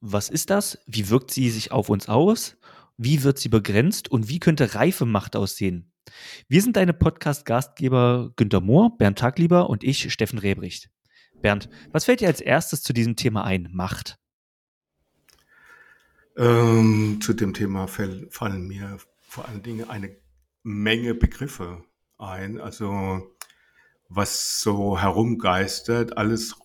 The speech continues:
Speaker 2: rund um den Begriff Macht. Also zum Beispiel Machtmonopol,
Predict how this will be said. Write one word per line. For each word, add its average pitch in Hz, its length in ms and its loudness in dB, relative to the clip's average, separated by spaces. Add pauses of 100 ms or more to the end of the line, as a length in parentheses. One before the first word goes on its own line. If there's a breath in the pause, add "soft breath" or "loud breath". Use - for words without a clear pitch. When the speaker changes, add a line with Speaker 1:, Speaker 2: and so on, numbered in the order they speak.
(320)
Speaker 2:
rund 113 400 -4
um 107 800 -4
den 104 180 -6
Begriff - 420 -14
Macht. - 760 -4 (680 soft breath)
Also 95 680 -2
zum 143 360 0
Beispiel 92 840 -6
Machtmonopol, 104 1600 -2